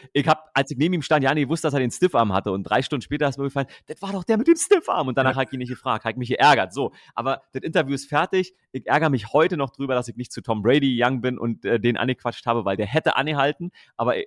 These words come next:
Speaker 1: manchmal halte ich mich an die Regeln. Ich hab mich nochmal umgedreht, hab geguckt, da stand Jeff Lombardi, die ganzen N F L-Offiziellen und dachte so,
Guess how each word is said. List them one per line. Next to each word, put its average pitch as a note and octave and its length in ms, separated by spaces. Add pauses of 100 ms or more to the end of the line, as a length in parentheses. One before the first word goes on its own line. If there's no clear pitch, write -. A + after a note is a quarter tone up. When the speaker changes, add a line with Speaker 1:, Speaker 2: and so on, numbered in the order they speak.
Speaker 1:
manchmal F3+ 580
halte D#3+ 220
ich - 60
mich A2+ 140
an G#2 120
die G2+ 60
Regeln. A#2+ 280
Ich G#2+ 140
hab - 100
mich A2 80
nochmal G2+ 240
umgedreht, C#3 680
hab A#2 140
geguckt, C#3 360
da A#2 80
stand G#2 380
Jeff A2 180
Lombardi, A#2+ 560
die G2 80
ganzen G#2+ 240
N A2+ 100
F A2 120
L-Offiziellen B2+ 540
und A2 120
dachte A2+ 180
so, A2 140